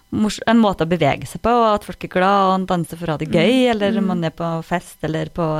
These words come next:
Speaker 1: en, eh, på en, på et selskap, eller bryllup, der skal det danses og sånn.
Speaker 2: Mm.
Speaker 1: Men det her blir jo en, annerledes, for det er en kunstforestilling, på en måte.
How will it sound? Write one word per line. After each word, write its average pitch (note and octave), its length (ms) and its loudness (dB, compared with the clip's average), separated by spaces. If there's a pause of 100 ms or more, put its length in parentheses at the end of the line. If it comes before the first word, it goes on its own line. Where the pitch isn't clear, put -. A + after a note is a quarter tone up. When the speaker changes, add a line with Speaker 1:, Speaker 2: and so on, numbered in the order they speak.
Speaker 1:
en, D#3 280 -4
eh, D3 220 -6 (840)
på F3 180 -6
en, E3 200 -6
på - 180 -10
et F3+ 100 -2
selskap, F3+ 640 -2
eller F#3+ 200 0
bryllup, F#3 520 -2
der F#3+ 120 0
skal G3 160 -4
det G3 140 -2
danses G3 520 -4
og F#3+ 280 -6
sånn. G3+ 280 2
Speaker 2:
Mm. - 40 -2
Speaker 1:
Men B3 180 2
det B3 100 0
her C#4 140 0
blir B3 140 2
jo G3 60 2
en, G#3+ 220 0 (120)
annerledes, E3 400 0
for G#3+ 100 -4
det G#3 60 2
er F#3+ 80 2
en F#3+ 80 0
kunstforestilling, D#3+ 960 0
på A#3 80 -2
en A#3 80 2
måte. - 260 -2